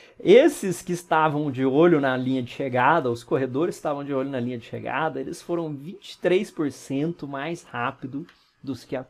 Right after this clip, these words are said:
do que as pessoas que olhavam em volta ali sem ter objetivo. Já pensou quando você vai correr uma maratona,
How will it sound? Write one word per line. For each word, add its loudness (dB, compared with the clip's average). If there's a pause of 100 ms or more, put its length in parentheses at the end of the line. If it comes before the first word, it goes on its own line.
(140)
do -8
que -8
as -2
pessoas -8 (520)
que -4
olhavam -2
em -2
volta 2
ali -4
sem -8
ter -4
objetivo. -8 (500)
Já 2
pensou 2
quando -4
você -4
vai -4
correr 0
uma 0
maratona, 0